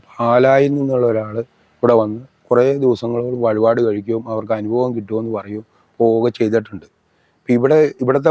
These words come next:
വഴിപാടെന്ന് പറഞ്ഞാൽ, ആ, ചെറുപയർ, ആ, ചെറുപയർ വേവിച്ചിട്ട് ശർക്കരയൊക്കെ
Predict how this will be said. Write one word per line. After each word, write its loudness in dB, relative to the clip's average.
വഴിപാടെന്ന് 4
പറഞ്ഞാൽ, -2
ആ, 2
ചെറുപയർ, 4
ആ, -4
ചെറുപയർ 2
വേവിച്ചിട്ട് -4
ശർക്കരയൊക്കെ -2